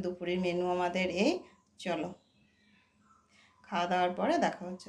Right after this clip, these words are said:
তোমাদের সাথে, তোমরা সাথে থেকো। দেখো খাওয়া দাওয়া হয়ে গেছে, এখন একটু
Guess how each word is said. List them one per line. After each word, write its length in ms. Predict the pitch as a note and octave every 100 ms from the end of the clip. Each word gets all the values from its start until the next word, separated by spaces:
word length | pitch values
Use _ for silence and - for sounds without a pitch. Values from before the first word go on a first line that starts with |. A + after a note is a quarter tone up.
| G3
তোমাদের 280 | - G3 G3
সাথে, 180 | G3 G3+ G3
তোমরা 200 | F3+ G3 G#3
সাথে 180 | F#3 - G3+
থেকো। 240 | G3 - G3+ - - - - - - - - - A#3
দেখো 180 | A#3 A#3+ A#3+
খাওয়া 180 | G#3+ G#3+
দাওয়া 160 | A3 A#3
হয়ে 140 | A3 G#3
গেছে, 280 | G#3+ G#3+ C4+ D#4+ F4+ F#3+
এখন 220 | G3+ G#3 G#3
একটু 200 | G#3 -